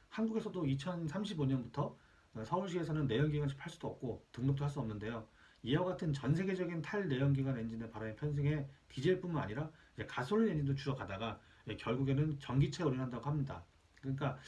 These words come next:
앞으로 나올 폭스바겐은 단언할 수 없지만 얘네 스타일로 봐서는 뭐 백 킬로와트짜리, 뭐 이백 킬로와트짜리, 뭐 이백오십 킬로 이런 식으로 이제 모터를 차등을 주고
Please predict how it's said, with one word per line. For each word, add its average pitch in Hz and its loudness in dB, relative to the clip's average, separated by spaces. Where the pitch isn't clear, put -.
앞으로 160 2
나올 113 0
폭스바겐은 180 -2
단언할 160 4
수 147 -4
없지만 131 0
얘네 127 2
스타일로 185 0
봐서는 139 2
뭐 110 -4
백 - -8
킬로와트짜리, 139 -2
뭐 95 -10
이백 123 2
킬로와트짜리, 131 -2
뭐 98 -10
이백오십 131 0
킬로 120 -2
이런 139 4
식으로 147 2
이제 110 -8
모터를 165 2
차등을 180 -2
주고 123 -4